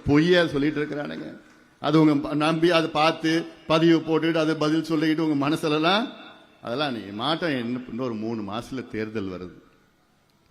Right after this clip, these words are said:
இந்த தேர்தலுக்கு நீங்கள் தயாராகுங்கள். நம்ம கூட்டணி வெற்றி பெறணும்,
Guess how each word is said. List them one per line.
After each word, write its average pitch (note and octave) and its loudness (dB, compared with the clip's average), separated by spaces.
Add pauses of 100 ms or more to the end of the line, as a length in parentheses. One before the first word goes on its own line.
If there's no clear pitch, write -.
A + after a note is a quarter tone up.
(840)
இந்த A2 -12
தேர்தலுக்கு F3 4
நீங்கள் C#3+ 0
தயாராகுங்கள். F2+ -10 (880)
நம்ம C3+ 0
கூட்டணி D3+ -2
வெற்றி B2+ -2
பெறணும், A2+ -4